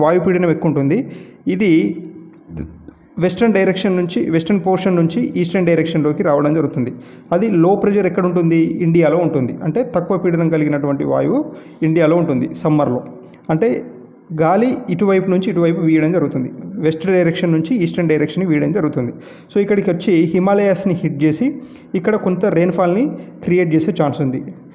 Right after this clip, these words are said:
during the summer period, frequent rainfall. So అప్పుడు ఈ కొంత rainfall వల్ల కూడా ఇక్కడ ఏమవుతుంది, Moisture వచ్చే chance ఉంది. Next rainfall ఉంటుంది, Summer heat ఉంటుంది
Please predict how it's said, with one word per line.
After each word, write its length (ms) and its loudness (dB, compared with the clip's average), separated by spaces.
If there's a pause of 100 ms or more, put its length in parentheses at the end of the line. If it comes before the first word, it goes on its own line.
(180)
during 260 4
the 100 -2
summer 300 2
period, 220 -4 (120)
frequent 380 -2
rainfall. 320 -2 (1300)
So 60 0 (100)
అప్పుడు 220 2 (580)
ఈ 60 2 (400)
కొంత 180 0 (640)
rainfall 440 2
వల్ల 200 2
కూడా 200 0
ఇక్కడ 200 -2
ఏమవుతుంది, 320 -2 (200)
Moisture 340 0
వచ్చే 240 -4
chance 240 -2
ఉంది. 180 -4 (480)
Next 200 -2 (440)
rainfall 400 2
ఉంటుంది, 300 2 (600)
Summer 380 2
heat 220 0
ఉంటుంది 200 2